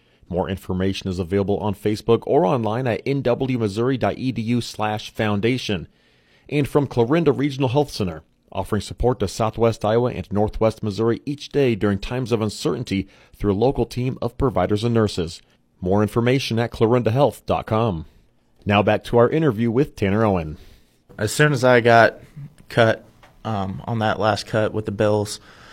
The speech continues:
Speaker 2: there's a twenty-four hour, uh, waiver period.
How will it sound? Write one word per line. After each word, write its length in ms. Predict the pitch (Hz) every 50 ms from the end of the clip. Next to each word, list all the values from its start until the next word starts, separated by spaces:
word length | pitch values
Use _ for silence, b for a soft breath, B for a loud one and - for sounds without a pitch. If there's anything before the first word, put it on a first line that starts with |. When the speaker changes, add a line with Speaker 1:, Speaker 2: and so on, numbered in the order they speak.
| B B B B -
Speaker 2:
there's 260 | - 107 104 98 98
a 200 | 107 101 98 98
twenty-four 540 | - - - 123 110 104 - - 107 101 104
hour, 560 | 101 98 101 98 95 95 98 101 107 - - - -
uh, 320 | 98 95 - - - - - - - _ _ _ _ _ _ _ _ 82 - -
waiver 340 | 95 110 113 113 110 101 95
period. 540 | 92 - 107 82 82 80 - - - -